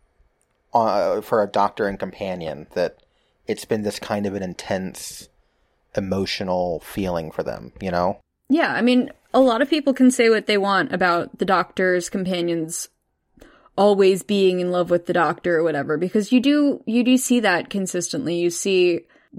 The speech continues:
Speaker 2: the, this sort of one-sided romance. You see Martha was in love with the Doctor. Amy was infatuated with the Doctor for a little bit.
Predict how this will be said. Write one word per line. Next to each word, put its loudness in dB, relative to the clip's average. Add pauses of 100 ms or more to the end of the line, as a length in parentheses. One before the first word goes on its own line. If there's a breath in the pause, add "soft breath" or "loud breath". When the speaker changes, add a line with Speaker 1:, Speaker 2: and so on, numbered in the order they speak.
(140)
Speaker 2:
the, 2 (340)
this 2
sort 6
of 0
one-sided 2
romance. -2
You -4
see -2
Martha -2
was 2
in -2
love -2
with -4
the -2
Doctor. -2 (800 loud breath)
Amy 4
was 2
infatuated 2
with 0
the 0
Doctor 0
for -2
a 0
little -2
bit. 0